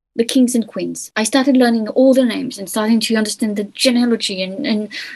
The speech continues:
and why it was Francis the First who became king, you know, and, and why it was not someone else, and, and his mother, Louise of Savoy. And then I move on to Henry the Second and Catherine de' Medici, Catherine de' Medici, who had such a dark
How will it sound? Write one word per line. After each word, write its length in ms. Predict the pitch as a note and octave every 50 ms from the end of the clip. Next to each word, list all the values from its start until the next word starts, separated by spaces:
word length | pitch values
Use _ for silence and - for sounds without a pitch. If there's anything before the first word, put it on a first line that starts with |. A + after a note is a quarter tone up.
| - -
and 200 | A3+ A3+ A#3 A3
why 240 | B3 C#4+ D4+ D#4 C4
it 120 | A3+ A3
was 160 | A#3 A3 -
Francis 360 | - - C4 B3 B3 A3 G3
the 80 | - A3
First 320 | - - G3 F#3 - -
who 100 | - A#3
became 320 | G#3 A3 G#3 - A3+ G#3+ G3+
king, 300 | G3+ - G#3+ G3 F3+ F3
you 100 | F3 F#3
know, 140 | F#3 F3+ F3+ - - - - - - - -
and, 220 | - A3 A3 A3
and 260 | A3 - A3+ A3+ A3+ A3+
why 160 | A#3+ B3+ B3+
it 100 | B3 G3+
was 120 | B3 A#3
not 180 | A#3 B3+ A#3+ -
someone 240 | - A#3 A#3 A#3 G#3
else, 300 | F3+ E3+ F#3 F#3+ - -
and, 200 | G#3 G3 F#3+ - - - - - - -
and 220 | G#3+ A3 A#3 A#3
his 240 | A3 C4+ C#4 G3+ A3+
mother, 320 | B3+ C4 B3+ A3 G3 F#3
Louise 180 | G3 A3+ A3+ A3+
of 80 | G#3+
Savoy. 420 | - - A3+ G3+ F#3+ F#3+ F#3 F#3 F#3+
And 140 | F#3+ G3 A#3+
then 120 | A#3 A3
I 80 | G#3+ G#3+
move 260 | G#3+ A#3+ A#3+ A3+ A#3
on 140 | A#3 A3 G#3+
to 280 | - - A#3 A3 G#3 - - - - -
Henry 220 | - B3+ C4 C4
the 80 | C4 B3+
Second 300 | B3 - C4 B3+ A#3+ G#3+
and 140 | G3+ G#3+ G#3
Catherine 300 | - A3+ - - B3 A3+
de' 80 | A#3
Medici, 580 | A3+ A#3+ C#4+ C4 B3+ B3+ - - F#3+ F#3 F#3 F3+
Catherine 240 | - A3 G#3+ - A#3
de' 140 | A3+ A3+ A3+
Medici, 360 | G#3+ G#3+ - - C4 B3 A#3
who 220 | A3 A#3+ A3+ A3+ A3+
had 360 | - - - C4 B3+ A#3+ -
such 600 | - - - - - - F4+ F4+ D#4+ - - - -
a 100 | A3+ A3
dark 680 | A3 - - C#4+ C4+ C4 A#3+ A3+ - - _ - - -